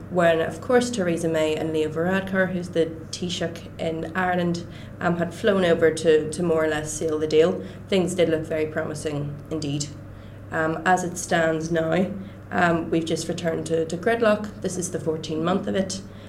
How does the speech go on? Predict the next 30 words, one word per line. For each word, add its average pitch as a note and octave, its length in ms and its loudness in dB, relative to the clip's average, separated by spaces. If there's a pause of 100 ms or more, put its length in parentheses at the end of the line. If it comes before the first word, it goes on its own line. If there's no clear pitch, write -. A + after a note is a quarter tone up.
(200)
Um, E3+ 520 0
times G3 380 0
before, E3 380 2
when E3 160 0
there E3 120 0
has D#3+ 160 -2
been, D#3 460 -2 (300)
you G3+ 60 -2
know, D#3+ 80 2
complete F3 340 -4
deadlock E3 340 0
in E3+ 80 -4
the E3 80 -2
government, E3+ 360 0
we E3+ 100 -2
have E3 80 0
at - 220 -4
least E3+ 260 0
had D#3+ 340 -4 (300)
ministers. F#3 580 0
So F3+ 140 2
in F3 180 2
that E3+ 200 0
sense, D#3+ 240 -2
this E3 160 -6
is D#3+ 200 0
an D#3+ 80 -2
unprecedented D3+ 920 -4 (240)
situation, D#3 760 -4
really. - 340 -4